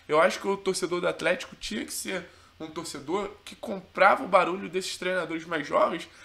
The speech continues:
até pela experiência recente, cara. O treinador mais vencedor da história do clube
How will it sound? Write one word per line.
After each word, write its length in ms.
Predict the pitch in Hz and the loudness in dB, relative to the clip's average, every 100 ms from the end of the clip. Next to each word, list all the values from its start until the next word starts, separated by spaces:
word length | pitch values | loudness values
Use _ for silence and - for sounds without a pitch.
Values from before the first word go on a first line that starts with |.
| - | -8
até 220 | - - 190 | -6 -4 -4
pela 200 | 180 175 | -2 -4
experiência 600 | - 220 214 226 - 226 | -4 -6 -4 -6 -4 -4
recente, 400 | 214 - 233 - | -4 -4 -6 -2
cara. 260 | 139 - - - - _ | -2 -2 -10 -20 -20 _
O 40 | - | -4
treinador 340 | 202 202 208 | 0 0 0
mais 240 | 208 247 | 2 2
vencedor 420 | 233 233 214 196 208 | 0 -2 -2 -2 0
da 80 | |
história 460 | 202 - - 202 214 | -2 -2 -2 -2 0
do 100 | 208 | -6
clube 340 | - 202 214 | -8 -8 -8